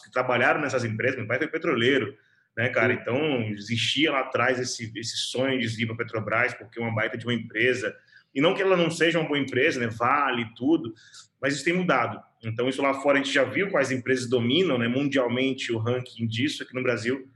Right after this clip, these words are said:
Speaker 1: e América Latina, a gente vê o Mercado Livre fazendo uma, um shift, assim como eu vejo a Magalu também fazendo esse shift de mentalidade, né? Eles já não são um varejista, eles são uma plataforma, né? Eles são uma empresa que eles atuam em diversos pontos.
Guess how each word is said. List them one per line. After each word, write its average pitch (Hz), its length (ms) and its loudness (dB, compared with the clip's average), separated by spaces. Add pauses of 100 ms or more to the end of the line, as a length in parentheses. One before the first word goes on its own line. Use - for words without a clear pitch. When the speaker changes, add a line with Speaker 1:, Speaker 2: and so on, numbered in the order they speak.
(280)
Speaker 1:
e 120 80 0
América 113 280 0
Latina, 110 260 -4
a 127 40 -6
gente - 120 -10
vê 127 100 2
o 127 80 4
Mercado 123 360 0
Livre 120 200 0
fazendo 135 420 0
uma, 151 640 0 (420)
um 160 120 0
shift, - 840 -2
assim - 240 -6
como 175 140 0
eu 156 40 4
vejo 151 500 0 (180)
a 127 60 -2
Magalu 151 520 6
também 143 240 0
fazendo 135 200 0
esse 139 160 -4
shift 131 480 -2
de 123 140 -2
mentalidade, 139 840 0
né? 110 180 -6 (340)
Eles 117 100 -2
já 143 100 2
não 156 140 2
são 143 400 2
um 117 60 0
varejista, 113 520 2
eles 110 280 -4
são 131 120 0
uma 143 120 0
plataforma, 123 840 0 (360)
né? 110 400 0
Eles 107 200 -4
são 120 100 -2
uma 127 120 2
empresa 127 400 0
que 135 180 -2
eles 135 340 2
atuam 135 380 0
em 147 60 -2
diversos 127 520 -4
pontos. - 400 -12